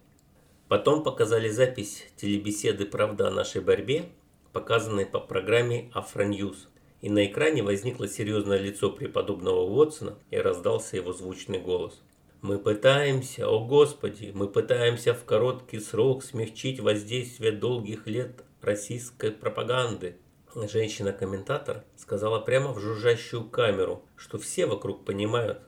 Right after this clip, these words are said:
как тяжела эта борьба, как трудно противостоять массированной пропаганде белых расистов. Она сказала, что если преподобный Уотсон добьётся успеха в своём начинании,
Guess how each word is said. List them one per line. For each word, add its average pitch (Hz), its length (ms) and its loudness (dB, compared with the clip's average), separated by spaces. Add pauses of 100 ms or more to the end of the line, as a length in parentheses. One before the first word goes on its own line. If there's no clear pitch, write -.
как 101 200 -6
тяжела 110 360 0
эта 101 240 6
борьба, 92 600 2
как - 220 -4
трудно 135 380 0
противостоять 101 840 -2
массированной 98 680 -2
пропаганде 98 600 -4
белых 95 460 -2
расистов. - 560 -8 (160)
Она 107 180 -2
сказала, 110 600 0 (260)
что - 220 -6
если 117 260 -2
преподобный 104 640 -2
Уотсон 101 560 -4
добьётся 101 500 -4
успеха - 540 -6
в - 60 -14
своём 98 460 -2
начинании, 98 640 -4